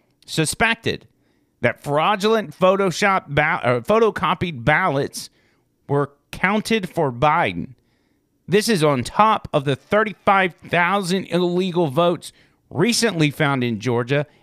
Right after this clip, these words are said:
and the over one hundred thousand obsolete voter registrations, plus thousands of dead people deleted after the election." Will the Attorney General of Georgia, Chris Carr, finally act?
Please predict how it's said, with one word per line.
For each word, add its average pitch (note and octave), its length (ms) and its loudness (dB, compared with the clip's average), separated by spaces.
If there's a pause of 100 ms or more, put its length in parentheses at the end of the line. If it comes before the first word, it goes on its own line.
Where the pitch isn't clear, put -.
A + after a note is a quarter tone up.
and F#3 140 0
the F#3+ 100 2
over F#3+ 180 2
one G#3+ 200 0
hundred G3 360 -2
thousand E3 720 0 (380)
obsolete F#3 680 -2
voter E3+ 300 2
registrations, E3+ 1000 -2 (520)
plus G3+ 400 -2
thousands F3+ 640 2
of D#3 140 -2
dead C3+ 280 0
people C3 500 -2 (500)
deleted D3 880 2 (680)
after C#3 640 0 (340)
the B2 160 0
election." A2+ 600 -4 (680)
Will D3 120 0
the D3 120 4
Attorney G3 380 0
General F#3 460 2
of B2 160 -4
Georgia, D#3+ 440 -2
Chris E3+ 280 -4
Carr, D#3 280 0
finally E3 480 -2
act? - 440 -4